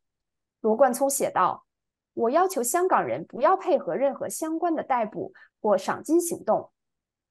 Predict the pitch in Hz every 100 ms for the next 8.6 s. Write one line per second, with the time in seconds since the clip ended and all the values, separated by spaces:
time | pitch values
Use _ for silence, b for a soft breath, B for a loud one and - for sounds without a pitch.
0 | _ _ - 220 233 240 339 294 277 277
1 | 320 240 202 - 190 - 120 - _ _
2 | _ - 254 190 - - - 156 147 208
3 | _ _ - 370 - - - 330 - -
4 | _ - 220 247 233 190 202 - 180 -
5 | 240 208 185 196 196 214 _ _ _ _
6 | _ _ _ _ _ - 262 311 285 196
7 | 160 180 196 277 214 311 269 - 175 269
8 | 262 311 277 247 -